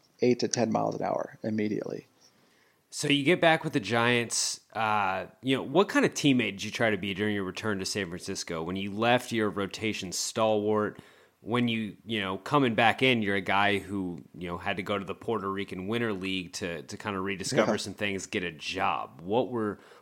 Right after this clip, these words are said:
Speaker 2: what were your goals heading back into San Francisco?
Speaker 1: It,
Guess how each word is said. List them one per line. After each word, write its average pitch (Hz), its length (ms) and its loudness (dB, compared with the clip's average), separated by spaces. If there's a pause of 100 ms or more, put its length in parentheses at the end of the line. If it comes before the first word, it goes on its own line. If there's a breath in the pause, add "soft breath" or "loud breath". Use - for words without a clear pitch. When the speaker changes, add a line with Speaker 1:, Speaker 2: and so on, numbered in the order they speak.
Speaker 2:
what 123 180 0
were 123 100 0
your 113 240 0
goals 101 720 0
heading 104 420 -2
back 95 240 0
into 87 200 -6
San 90 260 -6
Francisco? 73 600 -12 (720)
Speaker 1:
It, 139 260 2